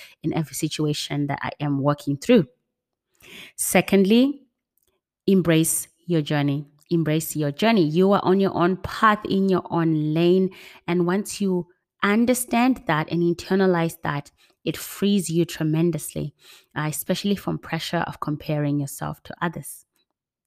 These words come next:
Lastly, when you truly show up as yourself, you are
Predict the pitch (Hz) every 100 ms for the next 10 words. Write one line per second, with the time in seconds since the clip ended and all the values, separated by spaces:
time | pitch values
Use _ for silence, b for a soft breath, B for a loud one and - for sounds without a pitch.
0 | _ B B B B B B B 185 180
1 | 185 208 - - 185 180 180 175 - 226
2 | 247 - 254 240 233 208 180 160 - 160
3 | 247 - _ _ _ _ _ _ 175 175
4 | 165 147 156